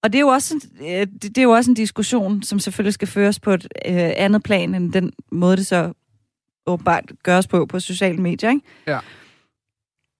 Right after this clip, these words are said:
Speaker 1: Synes du, man skal, han skal holde sig til fodbold, den?
Speaker 2: Nej, altså det, øhm, ja, det, den er todelt.
Speaker 1: Mm.
Speaker 2: Jeg synes ikke, det skal være et krav for fodboldspillere, at de skal, øh, være foregangsmænd på alt muligt uden for banen. Det er ikke et krav for nogen af os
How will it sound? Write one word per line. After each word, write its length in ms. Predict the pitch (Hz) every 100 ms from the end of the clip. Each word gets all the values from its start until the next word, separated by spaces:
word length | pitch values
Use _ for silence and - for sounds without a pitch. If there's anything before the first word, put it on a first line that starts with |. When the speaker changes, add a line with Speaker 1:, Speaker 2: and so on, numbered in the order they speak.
| _ _ _ -
Speaker 1:
Synes 260 | - 254 -
du, 340 | 285 285 277
man 140 | 262
skal, 300 | 254 254 233 220
han 140 | 240
skal 140 | -
holde 180 | 233 254
sig 120 | 247
til 100 | 240
fodbold, 360 | 233 262 247 -
den? 240 | 233 226 - - - - _ _ _ _ _ _ _ _ _ _ _
Speaker 2:
Nej, 200 | 156 160 - _ _
altså 200 | 156 135
det, 260 | 135 160 151 -
øhm, 720 | 147 135 131 131 131 120 113 _ _ - _ _ _ -
ja, 120 | 170 - _ _ _ _
det, 180 | - -
den 100 | 190
er 40 | 180
todelt. 460 | 185 175 - - _ _ _
Speaker 1:
Mm. 120 | 226 240
Speaker 2:
Jeg 100 | 160
synes 160 | 185
ikke, 100 | 208
det 80 | 175
skal 80 | -
være 60 | 220
et 60 |
krav 220 | - 170
for 80 | 143
fodboldspillere, 440 | 131 151 147 139 123
at 60 |
de 80 | 127
skal, 320 | - 135 151 -
øh, 460 | 123 120 113 113
være 180 | 123 123
foregangsmænd 580 | - 147 127 123 - 120
på 80 | 127
alt 140 | 135
muligt 200 | 135 131
uden 120 | 123
for 80 | 123
banen. 200 | 113 113 123
Det 40 |
er 40 |
ikke 100 | 147
et 60 | 156
krav 280 | - 151 117
for 120 | -
nogen 200 | 135 196
af 60 | 175
os 340 | 160 -